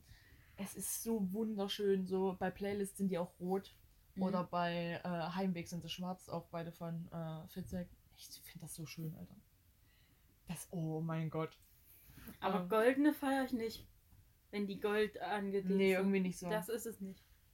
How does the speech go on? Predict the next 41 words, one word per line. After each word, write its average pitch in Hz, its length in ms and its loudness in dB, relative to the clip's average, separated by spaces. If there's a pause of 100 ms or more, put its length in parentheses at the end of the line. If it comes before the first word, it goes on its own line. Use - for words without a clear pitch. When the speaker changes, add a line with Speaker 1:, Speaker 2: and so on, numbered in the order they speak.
(320)
Speaker 1:
Sieht 190 220 -8
immer 180 120 0
ein 175 80 0
bisschen, 180 380 -4
weiß 165 160 -6
ich 160 80 -8
nicht. 160 240 -12 (160)
Speaker 2:
Zu - 180 -8
komisch 190 360 -4
aus. 185 180 -10
Speaker 1:
Ja. 170 320 -2
Speaker 2:
Ja. 196 160 -10 (280)
Speaker 1:
Äh, 190 120 2
soll 208 140 2
ich - 180 -4 (140)
einen 202 100 -4
Klappentext 233 480 -2
vorlesen? 277 400 2
Weil 214 140 -4
sonst 202 180 -2
kann 220 140 -6
ich 208 40 -2
noch 202 100 0
nichts 202 180 -4
erzählen. 190 260 -2
Ich 180 60 0
hab - 120 -6
zwei 208 200 -8
Seiten 196 280 -4
gelesen 160 380 -4
und 160 140 -8
dann 160 400 -8
Speaker 2:
Ja, 208 200 -4
dann 214 300 0
lies 202 260 -8
vor. 208 100 -14 (100)
Speaker 1:
Ja. 185 180 0 (960)
Einer 226 200 2
nach 190 160 0
dem 180 160 -2
anderen. 156 340 -6